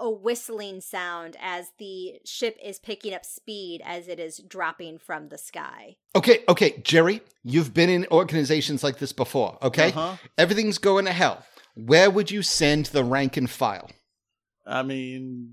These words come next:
Speaker 3: right into the path of danger while I go hide.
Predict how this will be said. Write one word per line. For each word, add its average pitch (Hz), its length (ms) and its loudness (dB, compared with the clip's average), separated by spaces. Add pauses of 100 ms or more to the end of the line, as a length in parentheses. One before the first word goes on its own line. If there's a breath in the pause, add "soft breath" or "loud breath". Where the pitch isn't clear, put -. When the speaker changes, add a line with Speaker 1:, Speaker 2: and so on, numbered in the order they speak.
(120)
Speaker 3:
right 127 440 -2
into 143 200 -10
the 135 120 -4
path 147 320 0
of 135 100 -6
danger 131 720 -2
while 127 240 -2
I 131 180 0
go 127 200 -4
hide. 147 480 -4